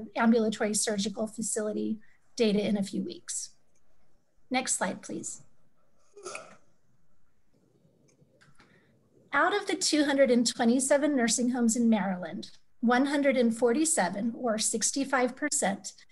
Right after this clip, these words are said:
have mandatory healthcare worker vaccination policies. Twenty-eight percent of nursing homes have indicated no plans to implement a policy this current flu season.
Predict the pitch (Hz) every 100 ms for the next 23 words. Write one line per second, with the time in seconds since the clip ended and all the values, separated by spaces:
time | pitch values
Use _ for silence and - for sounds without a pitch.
0 | - - 277 285 285 262 247 269 - -
1 | 254 254 233 240 226 - 247 226 220 226
2 | 208 202 - - 214 202 208 220 208 185
3 | 185 - - - - - - - - _
4 | _ - 302 302 277 - 285 294 - 339
5 | - 226 190 - 254 254 247 254 233 240
6 | 220 196 - 214 226 226 226 233 214 202
7 | 214 226 269 277 254 233 - 269 233 233
8 | 220 214 220 - 202 202 196 208 196 226
9 | 190 - 226 202 202 - 226 196 - 190
10 | 190 - - -